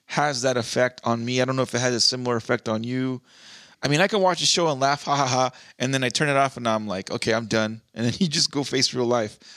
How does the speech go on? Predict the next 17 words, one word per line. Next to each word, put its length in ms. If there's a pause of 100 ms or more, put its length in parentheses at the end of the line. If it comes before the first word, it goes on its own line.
(300)
But 100
for 160
whatever 300
reason, 380
when 120
I 60
watch 280
Ted 200
Lasso, 640 (520)
<laughs> 720
I'm 120
like, 240
"Oh, 160
man, 260
I 80
feel 220
good. 420